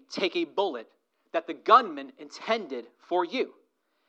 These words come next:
and I may therefore sacrifice my life for yours. But here's the thing. My sacrifice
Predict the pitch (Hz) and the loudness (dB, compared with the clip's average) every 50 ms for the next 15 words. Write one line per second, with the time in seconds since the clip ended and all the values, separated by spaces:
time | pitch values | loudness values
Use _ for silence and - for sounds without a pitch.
0 | _ _ - 131 135 - 143 147 160 196 220 196 175 175 185 196 220 214 156 139 | _ _ -12 -12 0 4 8 8 8 8 6 0 2 4 4 4 4 2 -2 0
1 | 135 127 131 127 - 135 123 123 - - - - 156 160 - 202 - - 185 175 | 2 2 0 0 -2 -2 -2 -2 -2 -2 0 0 0 0 0 -4 -4 -4 -4 -4
2 | - - 156 147 147 170 208 180 147 127 123 123 - _ - - - - _ _ | -4 -6 0 2 2 2 2 2 0 0 -2 -2 -6 _ -20 -20 -20 -20 _ _
3 | _ _ - 190 180 170 160 - - - - - - - _ _ _ _ _ _ | _ _ 0 0 0 0 -2 -4 -6 -10 -18 -20 -20 -20 _ _ _ _ _ _
4 | _ - 135 - - 143 147 147 - 180 - - 165 120 95 - _ _ _ _ | _ -20 -20 -14 -8 -8 -8 -6 -8 -10 -10 -8 -10 -10 -10 -14 _ _ _ _
5 | _ _ _ _ _ _ _ _ _ - 123 135 147 170 214 226 - - 214 202 | _ _ _ _ _ _ _ _ _ -16 -2 4 4 4 4 2 0 0 0 0
6 | 185 - - 156 - - 147 131 127 - - | 0 -2 -6 -10 -6 -4 -4 -4 -4 -8 -14